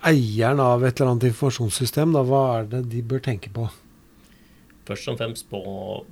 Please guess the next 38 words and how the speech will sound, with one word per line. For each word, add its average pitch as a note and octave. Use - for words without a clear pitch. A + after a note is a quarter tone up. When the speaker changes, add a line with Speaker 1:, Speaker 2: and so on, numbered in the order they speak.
Speaker 2:
brukerne F#2+
sine. G#2
Eh, A2
lære G2
opp -
brukere G2
på -
å G2
lage F#2
gode F2+
passord. G#2+
Eh, G2+
for -
det A#2+
er G2
som A2
regel F2+
den -
enkleste F#2+
veien F#2+
inn. C3+
Vi G#2+
finner F#2
alt F#2+
for B2
mange F#2+
systemer F#2
som -
er F#2+
beskyttet G2
av F#2
brukere F#2+
som G2
har F#2+
laget F#2
veldig G2
dårlige G2
passord, B2